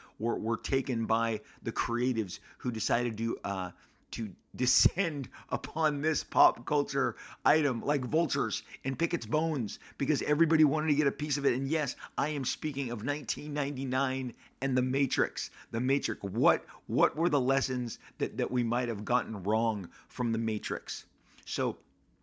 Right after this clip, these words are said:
I'm gonna wind you all the way back into, we're gonna back up into, uh, The Matrix coming out in April of nineteen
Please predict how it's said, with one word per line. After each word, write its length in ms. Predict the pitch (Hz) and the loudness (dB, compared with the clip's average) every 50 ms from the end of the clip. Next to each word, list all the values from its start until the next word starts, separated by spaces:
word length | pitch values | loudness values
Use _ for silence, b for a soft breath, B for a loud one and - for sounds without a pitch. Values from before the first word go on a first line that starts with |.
| _ _ _ - - _ - | _ _ _ -20 -12 _ -4
I'm 80 | 135 | -2
gonna 140 | 135 135 131 | 2 2 4
wind 340 | 127 120 127 139 143 135 113 | 4 4 4 2 2 0 0
you 140 | 123 131 120 - - | 2 2 0 2 4
all 160 | 113 123 147 | 4 4 6
the 100 | 151 170 | 6 4
way 140 | 165 165 165 | 4 4 4
back 320 | 135 123 110 110 117 - - - | 2 2 0 0 -2 -4 -6 -6
into, 560 | 143 143 143 131 - - 120 107 110 113 117 B B B B - | -4 -4 -2 -2 -2 0 0 0 0 -2 -4 B B B B -6
we're 80 | 113 | -4
gonna 140 | 113 120 104 | -2 -2 0
back 320 | 92 101 123 127 135 - 127 | 2 4 4 4 4 4 2
up 160 | 123 123 - | 0 0 -2
into, 580 | - 117 113 113 - - 107 101 98 98 95 - b b b b b b _ - | -4 -6 -6 -4 -4 -4 -2 -2 -2 -4 -6 -10 b b b b b b _ -4
uh, 200 | 98 98 95 - | -2 -2 -2 -2
The 140 | 104 117 107 | -2 -2 0
Matrix 720 | 117 127 147 175 - - 117 110 113 - - - - - - _ _ _ _ - | 2 2 2 2 2 2 2 2 2 0 -4 -8 -8 -10 -14 _ _ _ _ 0
coming 360 | - 139 143 156 165 151 131 | 2 2 2 4 2 4 4
out 280 | 113 107 113 127 - - _ _ _ _ | 4 4 4 0 -2 -8 _ _ _ _
in 160 | - 139 139 131 - | 0 0 0 0 2
April 460 | 135 147 160 - - 120 123 131 - | 2 4 4 2 2 0 0 2 2
of 100 | 123 107 | 0 0
nineteen 560 | 107 117 120 127 127 - 139 139 135 131 135 | 0 -2 -2 -2 -4 -4 -4 -4 -4 -6 -6